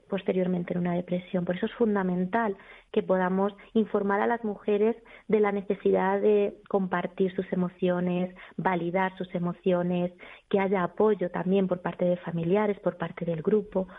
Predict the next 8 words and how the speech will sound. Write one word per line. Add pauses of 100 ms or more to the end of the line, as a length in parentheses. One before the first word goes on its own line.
(140)
Los
grupos
de
madres
suele
ser (360)
un
recurso